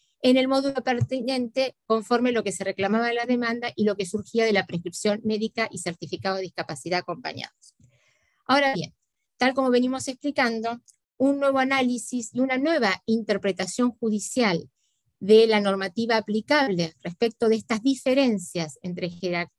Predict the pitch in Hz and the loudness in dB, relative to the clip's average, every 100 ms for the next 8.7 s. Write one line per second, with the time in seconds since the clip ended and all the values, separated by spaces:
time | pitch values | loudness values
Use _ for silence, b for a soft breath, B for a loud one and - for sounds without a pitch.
0 | _ - 180 180 175 220 220 - 180 196 | _ -4 -2 -2 0 0 0 -2 -4 -4
1 | - 196 185 - 220 208 170 151 _ _ | -4 -4 -4 -2 2 2 0 -4 _ _
2 | _ 220 220 247 240 254 262 - - 170 | _ 2 4 4 2 2 0 -2 -8 -8
3 | - 175 185 196 196 180 208 196 175 226 | -4 -2 -2 -2 -2 -2 -6 -10 -6 -4
4 | 233 233 214 - - - _ 175 175 160 | -4 -4 -6 -2 -2 -2 _ -14 -8 -8
5 | 160 160 _ _ _ _ _ 214 196 202 | -8 -14 _ _ _ _ _ 4 4 4
6 | 190 - 277 254 180 151 - - 190 214 | 0 2 2 2 2 -4 -10 -6 0 0
7 | 214 220 302 233 185 170 165 165 - 202 | 0 0 2 0 0 -2 -4 -8 -6 -6
8 | 247 262 277 254 202 196 208 | -2 -2 -2 -2 -2 -2 -10